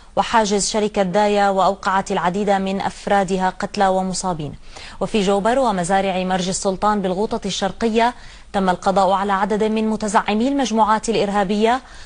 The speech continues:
وإبطال مفعول عبوات ناسفة زرعها إرهابيون شرقي دوار ميسلون في جوبر، كما تم تدمير مستودع بما فيه من أسلحة وذخيرة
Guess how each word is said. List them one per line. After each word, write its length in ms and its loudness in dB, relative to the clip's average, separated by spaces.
وإبطال 560 2
مفعول 420 0
عبوات 540 2
ناسفة 540 0
زرعها 500 4
إرهابيون 560 0
شرقي 500 0
دوار 400 0
ميسلون 540 -2
في 180 -2
جوبر، 460 0
كما 220 2
تم 260 0
تدمير 400 0
مستودع 600 0
بما 300 0
فيه 280 -2
من 140 0
أسلحة 440 -2
وذخيرة 720 2